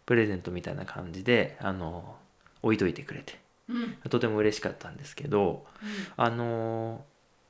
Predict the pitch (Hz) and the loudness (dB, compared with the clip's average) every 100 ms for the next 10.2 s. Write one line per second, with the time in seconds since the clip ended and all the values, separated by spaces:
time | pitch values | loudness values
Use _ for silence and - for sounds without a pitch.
0 | _ _ - 277 277 190 117 92 - 92 | _ _ 4 4 6 6 4 4 -2 -6
1 | - - _ _ _ _ _ _ - 107 | -8 -12 _ _ _ _ _ _ 0 6
2 | 98 95 - - - _ - 135 104 101 | 6 4 -2 -20 -20 _ -8 -4 -2 -2
3 | 92 90 87 87 90 104 101 _ _ _ | -2 -4 -6 -10 -12 -14 -18 _ _ _
4 | - 123 156 190 - 185 180 190 90 82 | 4 6 8 6 6 4 6 2 2 0
5 | 127 - _ _ - - - - 143 175 | -6 -8 _ _ -20 -20 -14 2 4 6
6 | 160 98 107 135 120 - 104 98 87 80 | 4 2 4 4 4 2 2 2 0 0
7 | 107 143 143 - 82 80 78 76 - - | 8 8 8 0 2 4 2 -4 -6 -8
8 | - - - 101 87 92 - 85 95 98 | -8 -8 0 2 2 0 2 2 4 2
9 | 95 - - - 87 - - 208 226 233 | 0 -2 -4 4 4 4 -4 -10 -4 -4
10 | 208 165 | -4 -6